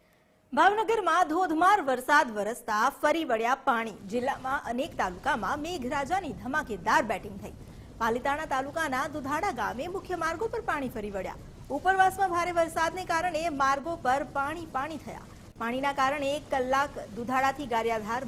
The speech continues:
માર્ગ બંધ કરવો પડ્યો. ઘેટી, નનીવાડ, કંજરડા સહિતના ગામમાં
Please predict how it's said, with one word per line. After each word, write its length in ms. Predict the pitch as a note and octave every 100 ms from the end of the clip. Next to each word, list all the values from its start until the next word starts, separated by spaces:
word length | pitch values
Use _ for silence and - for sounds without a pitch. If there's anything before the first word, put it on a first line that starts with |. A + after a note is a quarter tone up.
| G#3+
માર્ગ 260 | G#3 C4 B3 G3
બંધ 260 | A#3 C4 D4+
કરવો 200 | D4+ D#4+
પડ્યો. 260 | C4 F#3 - - - -
ઘેટી, 320 | G3+ C4+ C#4 D4
નનીવાડ, 580 | B3 A3+ A#3 A#3 A#3+ B3
કંજરડા 460 | A3+ G#3+ G#3+ A3 A3 C#4+
સહિતના 380 | E4+ F#4+ F4 C4+
ગામમાં 580 | D4 D#4 A#3 A#3 C4+